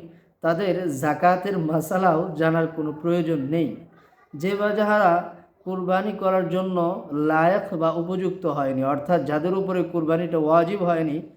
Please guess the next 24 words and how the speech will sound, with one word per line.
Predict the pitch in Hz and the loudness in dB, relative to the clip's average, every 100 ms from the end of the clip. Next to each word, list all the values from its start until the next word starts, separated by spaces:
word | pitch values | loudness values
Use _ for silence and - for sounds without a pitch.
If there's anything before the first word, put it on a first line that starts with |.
| _ _ _ | _ _ _
সে | - 175 | -4 -2
সকল | 190 180 180 160 | -2 -4 -2 0
ব্যক্তিদের | 156 151 175 180 175 | 0 0 -2 -2 -4
জন্য | 196 214 190 151 - - _ - | -2 0 0 -2 -8 -20 _ -4
কুরবানির | 175 170 170 175 147 | 2 4 4 2 -2
মাসাইল | 135 143 147 175 202 202 147 | -2 -2 0 2 2 0 -2
জানার | 151 156 156 | 0 0 0
কোনো | 156 175 180 | 0 -2 0
প্রয়োজন | 170 165 147 135 | 2 2 2 0
নেই। | 131 160 139 - - _ _ _ _ _ _ _ | 0 0 -2 -6 -16 _ _ _ _ _ _ _
তো | 202 | -8
এভাবে | 196 - 233 269 180 165 175 170 165 - - _ 131 | -6 2 2 4 2 2 2 2 0 -4 -16 _ -8
যদি | 156 185 220 190 190 190 | -4 -2 0 0 -2 -2
আমি | 160 185 214 | 0 2 2
আপনি | 190 - 180 | 0 -2 -4
পার্থক্য | 156 160 156 - 220 220 | -2 -2 -2 -4 -2 -2
করতে | 190 180 151 165 | -4 -6 -6 -6
থাকি, | 156 156 | -4 -2
পার্থক্য | 156 151 151 202 190 185 | -2 -2 -2 -6 -6 -4
করতে | 160 151 147 | -4 -4 -6
থাকি, | 139 127 160 135 - - _ _ | -4 -2 -2 -4 -6 -18 _ _
তাহলে | 180 196 226 180 | 0 2 2 0
কোরআনুল | - 165 170 196 196 175 | 0 0 0 0 0 -2
করিম | - 165 214 165 190 - | -2 0 2 2 0 -8